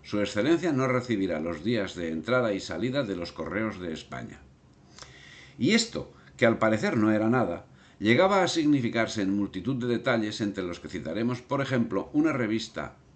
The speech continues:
eh, demográfica en que se leía: "Fallecidos, cubanos, tantos, ingleses,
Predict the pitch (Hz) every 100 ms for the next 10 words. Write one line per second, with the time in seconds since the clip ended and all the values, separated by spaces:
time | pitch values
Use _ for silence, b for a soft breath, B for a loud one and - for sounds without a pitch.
0 | - - 98 92 95 92 104 135 135 113
1 | 131 135 B B B 131 123 117 113 101
2 | 82 76 76 - - - 117 123 120 135
3 | 73 - - - - 123 170 165 90 -
4 | - - - - 107 98 - - - _
5 | - - - 113 127 170 - 82 -